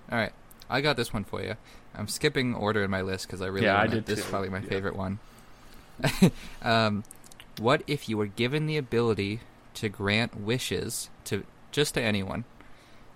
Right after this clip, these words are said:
Speaker 1: and the public knew about it? Like, you woke up one day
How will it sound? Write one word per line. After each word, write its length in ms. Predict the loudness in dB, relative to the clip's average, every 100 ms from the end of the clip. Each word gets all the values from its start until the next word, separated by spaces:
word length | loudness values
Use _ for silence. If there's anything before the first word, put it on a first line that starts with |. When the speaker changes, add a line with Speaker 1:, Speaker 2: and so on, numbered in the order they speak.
| -6
Speaker 1:
and 200 | 0 2
the 80 | 2
public 600 | 4 4 4 2 0 0
knew 240 | -2 0
about 300 | 0 -2 -6
it? 120 | -8 -12 -8
Like, 180 | -6 -2
you 100 | 2
woke 260 | 4 4 2
up 160 | 0
one 180 | 0 0
day 320 | 0 -2 -2